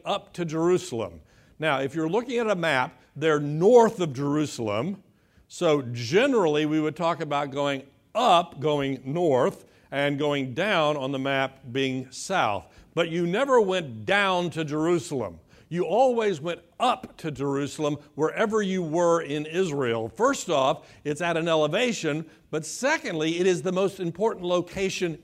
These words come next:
in the nation. So you always went up to Jerusalem. Now, what we're going to find next week when we start chapter twenty-one,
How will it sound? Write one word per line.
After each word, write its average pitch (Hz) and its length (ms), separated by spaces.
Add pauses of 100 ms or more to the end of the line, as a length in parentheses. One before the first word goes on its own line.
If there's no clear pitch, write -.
in 190 220
the 175 60
nation. 175 640 (680)
So - 120
you 208 200 (100)
always 277 560
went 220 200 (200)
up - 400
to 190 140
Jerusalem. 165 840 (1080)
Now, 156 440 (500)
what 277 320
we're 302 120
going 240 260
to 196 80
find 131 680 (160)
next 143 640
week 151 380
when 131 160
we 131 100
start 170 400
chapter 170 500
twenty-one, 151 880